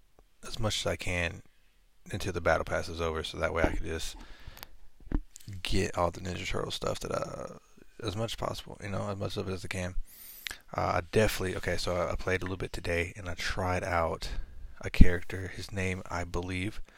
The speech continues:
I'm probably gonna say this name wrong, Bahachi Man.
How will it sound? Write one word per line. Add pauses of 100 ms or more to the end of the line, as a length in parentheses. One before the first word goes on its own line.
(460)
I'm
probably
gonna
say
this (240)
name
wrong, (840)
Bahachi
Man.